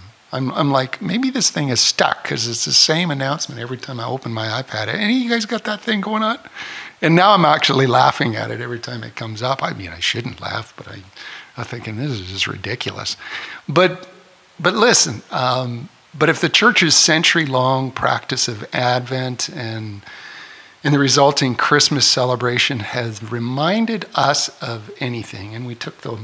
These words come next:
really the whole month, the end of November through to December, to, to practice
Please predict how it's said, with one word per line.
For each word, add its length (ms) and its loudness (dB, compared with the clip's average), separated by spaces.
really 300 2
the 120 -6
whole 300 2
month, 600 -4
the 100 -8
end 180 -6
of 120 -8
November 440 -8
through 300 -10
to 80 -12
December, 640 -6
to, 260 -14
to 100 -12
practice 800 -2